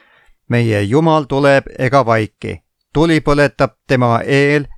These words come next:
ja tema ümber möllab maru väga. Ta kutsub taeva ülalt ja maa, et kohut mõista oma rahvale.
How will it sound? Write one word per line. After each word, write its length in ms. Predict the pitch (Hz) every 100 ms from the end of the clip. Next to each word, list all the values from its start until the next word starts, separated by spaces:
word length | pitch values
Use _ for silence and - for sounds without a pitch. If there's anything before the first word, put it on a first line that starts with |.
| -
ja 100 | 127
tema 360 | 113 123 117 127
ümber 340 | 156 135 120
möllab 460 | 120 123 113 98 -
maru 420 | 135 135 117 98 101
väga. 340 | 117 104 95 - _ _ _ _ _ _
Ta 120 | 165 165
kutsub 440 | 185 - 170 -
taeva 440 | 135 143 143 127 123
ülalt 560 | 135 127 110 - - - - -
ja 240 | 123 110
maa, 440 | 107 131 143 139 135 _
et 220 | 123 117 -
kohut 320 | 143 135 -
mõista 500 | 135 135 - 127 117
oma 320 | - 143 156 135
rahvale. 580 | 104 - - 104 95